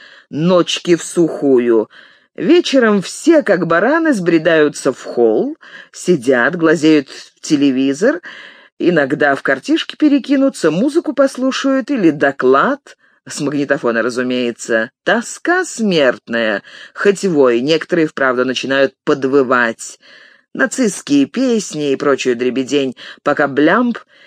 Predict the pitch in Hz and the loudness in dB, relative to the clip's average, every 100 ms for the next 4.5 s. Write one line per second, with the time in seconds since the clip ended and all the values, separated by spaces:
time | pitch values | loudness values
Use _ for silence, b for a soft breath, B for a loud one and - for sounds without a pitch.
0 | b - 165 190 170 151 156 120 160 202 | b -4 2 2 2 0 -6 0 2 2
1 | 196 165 160 - 156 151 151 147 139 123 | 2 -2 -2 0 2 2 2 2 2 2
2 | 120 117 135 196 233 - 180 190 247 233 | 2 0 -2 0 0 0 0 2 2 0
3 | - 170 160 180 175 147 143 151 147 117 | -2 0 2 4 2 -2 -2 0 0 0
4 | 120 110 90 73 | -2 -2 -8 -10